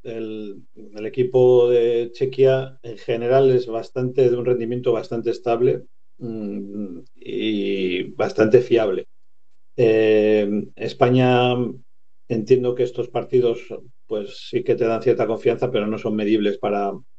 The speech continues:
para saber el nivel en el que estás. Y para mí el mayor problema que puede tener este partido es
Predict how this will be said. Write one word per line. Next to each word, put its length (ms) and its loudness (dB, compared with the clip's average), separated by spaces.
para 180 -2
saber 240 2
el 100 2
nivel 220 4
en 80 0
el 100 -2
que 80 0
estás. 460 0
Y 840 2
para 200 0
mí 120 2
el 1120 -2
mayor 460 4
problema 580 0
que 380 4
puede 160 0
tener 240 -2
este 160 -2
partido 540 4
es 240 -2